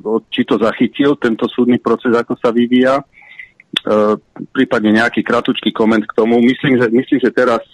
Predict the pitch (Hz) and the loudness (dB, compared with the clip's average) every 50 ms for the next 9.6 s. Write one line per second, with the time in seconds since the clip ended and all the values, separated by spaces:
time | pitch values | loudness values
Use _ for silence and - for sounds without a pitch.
0 | _ _ 117 117 - - 123 110 110 107 110 110 110 101 82 104 104 101 95 - | _ _ -2 -2 0 0 0 2 2 4 4 4 2 2 0 0 0 -2 -2 -6
1 | _ _ _ _ - 120 113 - - 110 - - - 110 104 101 104 - - 131 | _ _ _ _ -2 -2 0 0 -2 -4 -2 0 0 2 2 2 0 0 0 0
2 | 117 113 - - 113 - 107 104 - - 110 104 110 120 123 123 - _ - - | 0 0 -2 -6 -6 -6 -6 -6 -2 0 2 2 2 2 2 0 -4 _ -14 -16
3 | - - - _ _ _ _ 87 87 95 98 98 98 98 98 101 98 113 107 104 | -16 -16 -18 _ _ _ _ -2 0 2 2 2 2 2 0 0 0 0 -2 0
4 | - 123 120 123 113 113 117 117 113 113 113 85 90 - 139 139 143 120 - - | 2 2 2 2 2 0 -2 -2 -2 -4 -6 -8 -4 -2 0 0 0 0 0 0
5 | 95 101 104 110 117 117 117 113 113 113 120 120 113 - 107 104 101 101 98 95 | 0 0 2 2 2 2 4 4 4 2 2 2 2 0 0 0 0 0 0 -2
6 | - - - _ _ _ _ _ 101 101 104 - 104 98 95 104 104 98 92 92 | -4 -10 -20 _ _ _ _ _ 0 0 0 0 -2 -2 0 -2 -2 -2 -4 -6
7 | - - - 104 98 - - 104 101 104 101 - - 104 95 - - - - - | -6 -4 -4 -4 -2 -2 -4 -2 -2 -2 -2 -2 -2 -2 -4 -4 -8 -18 -20 -20
8 | _ _ _ - _ _ _ - 110 98 110 107 110 107 104 113 107 107 107 107 | _ _ _ -20 _ _ _ -6 -2 0 0 0 2 2 2 2 2 2 2 2
9 | 107 104 104 - - 110 104 101 98 98 92 | 0 0 -2 0 0 2 2 4 4 2 0